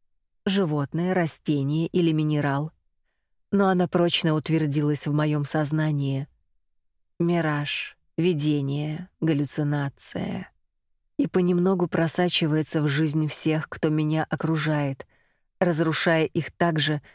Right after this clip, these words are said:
как я разрушаю себя. Будь она похожа на нашествие насекомых, вроде тараканов, которые раньше ползали у нас на кухне, мы бы могли вызвать дезинсекцию. Господи,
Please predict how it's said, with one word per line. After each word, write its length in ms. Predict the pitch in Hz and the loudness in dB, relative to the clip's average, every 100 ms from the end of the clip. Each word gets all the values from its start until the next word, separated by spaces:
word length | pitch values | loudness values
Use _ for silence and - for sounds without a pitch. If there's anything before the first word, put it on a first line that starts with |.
| _ _ _ | _ _ _
как 220 | 180 165 | -2 0
я 200 | 156 156 | 0 0
разрушаю 600 | 151 151 151 - 147 143 | 0 0 -2 -2 0 0
себя. 540 | 139 - 135 135 123 - _ _ _ _ _ _ _ _ _ _ _ _ _ - | -2 -4 -4 -4 -4 -8 _ _ _ _ _ _ _ _ _ _ _ _ _ -4
Будь 300 | 180 190 190 | -2 0 0
она 160 | 175 | 2
похожа 440 | 165 160 196 180 160 | 2 0 2 2 2
на 120 | 156 | 2
нашествие 640 | 160 - 180 165 160 160 | 0 2 0 0 0 0
насекомых, 680 | 151 - 160 - 180 151 - | 0 0 -2 0 0 0 -2
вроде 380 | - 156 160 151 | -2 0 2 0
тараканов, 600 | - 156 147 175 160 139 | 0 0 0 0 0 0
которые 380 | 151 147 156 156 | -2 0 0 2
раньше 340 | 156 151 - | 0 0 -2
ползали 540 | 147 156 160 139 147 147 | -2 0 0 0 -2 -2
у 80 | 151 | 0
нас 240 | 147 139 | 0 0
на 160 | 156 143 | -2 -2
кухне, 420 | 175 160 156 143 - - _ _ _ - | -2 -4 -4 -6 -8 -20 _ _ _ -4
мы 100 | 254 | -2
бы 140 | 202 | 0
могли 320 | 160 151 151 151 | 0 0 0 0
вызвать 560 | 165 185 160 160 - - _ _ | 0 0 0 -2 -4 -16 _ _
дезинсекцию. 1120 | 185 180 170 180 - 202 175 - - 139 143 - _ _ _ _ _ _ _ _ - | -2 0 0 0 -2 -4 -4 -6 -4 -4 -4 -10 _ _ _ _ _ _ _ _ -4
Господи, 720 | 202 185 - - 165 165 | -2 -2 -8 -10 -8 -8